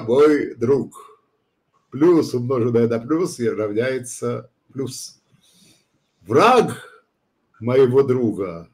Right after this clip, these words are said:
мой враг. Минус, умноженное на плюс, равняется минус.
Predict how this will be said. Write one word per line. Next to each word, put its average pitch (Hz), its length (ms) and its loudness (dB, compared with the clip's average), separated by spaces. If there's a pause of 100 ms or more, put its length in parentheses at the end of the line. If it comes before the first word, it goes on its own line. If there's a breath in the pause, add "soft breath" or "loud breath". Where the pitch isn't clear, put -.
мой 170 480 0 (1500)
враг. 113 460 -6 (560)
Минус, 123 480 0
умноженное 104 560 -2
на 107 140 -8
плюс, 185 440 -2
равняется 131 640 0
минус. - 580 -18